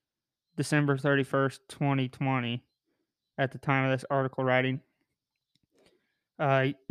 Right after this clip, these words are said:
stating that a violent no-knock raid was justified due to Lemp being anti-government,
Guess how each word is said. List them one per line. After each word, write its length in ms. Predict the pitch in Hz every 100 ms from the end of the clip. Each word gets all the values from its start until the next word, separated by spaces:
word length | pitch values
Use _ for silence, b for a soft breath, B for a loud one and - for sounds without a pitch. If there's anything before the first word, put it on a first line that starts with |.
| -
stating 440 | - 170 160 156
that 220 | 147 147
a 180 | 143 135
violent 480 | 127 135 156 185 156
no-knock 400 | 156 160 156 147
raid 240 | 147 147
was 140 | 135 127
justified 840 | - 175 - 151 143 135 127 123 _ _ _ _ _ _ -
due 160 | 170
to 240 | 170 175 151
Lemp 300 | 151 156 - -
being 280 | 156 147 139
anti-government, 840 | 151 165 185 175 160 156 151 151